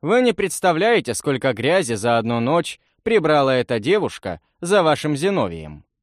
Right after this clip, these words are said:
тихо сказал им Рыжик. «Мы здесь ненадолго, а за еду и заботу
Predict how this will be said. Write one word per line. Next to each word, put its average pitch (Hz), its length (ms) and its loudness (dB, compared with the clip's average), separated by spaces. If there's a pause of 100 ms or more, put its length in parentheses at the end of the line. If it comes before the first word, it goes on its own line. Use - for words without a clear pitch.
(200)
тихо 127 300 -4
сказал 110 400 -2
им 139 100 -2
Рыжик. 95 460 -8 (560)
«Мы 151 180 0
здесь 131 300 -2
ненадолго, 135 760 -2 (340)
а 143 160 0
за 143 140 0
еду 151 300 2
и 151 100 2
заботу 139 720 -2